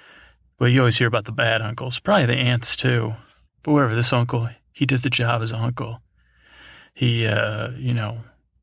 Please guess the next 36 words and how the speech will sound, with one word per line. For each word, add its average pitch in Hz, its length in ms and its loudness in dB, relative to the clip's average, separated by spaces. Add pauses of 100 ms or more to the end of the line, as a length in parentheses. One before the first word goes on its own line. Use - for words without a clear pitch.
(600)
gave 117 260 -2
Willie 110 380 0
his 104 120 -4
first 113 300 -4
pickup - 320 -8
truck, 117 500 -4 (1300)
which 113 240 -2
was, 107 380 -6
you 120 100 -6
know, 107 140 -8
his 110 140 -6
uncle's 104 420 -8
old 107 240 -8
pickup 120 340 -8
truck. 113 460 -2
He 120 60 -6
taught 113 320 -4
Willie 110 340 -2
some 110 460 -6
basic, 113 380 -4 (280)
you 117 60 -8
know, 113 180 -6
mechanic 113 580 -4
skills. 110 800 -4 (260)
Taught 131 180 0
him 123 60 2
how 120 140 2
to 117 40 -2
be 117 140 -2
an 113 80 -2
awkward 117 460 -2
man 110 340 -2
among 110 400 -6
men. 107 380 -4 (720)
Maybe 139 120 0
that's, 127 320 0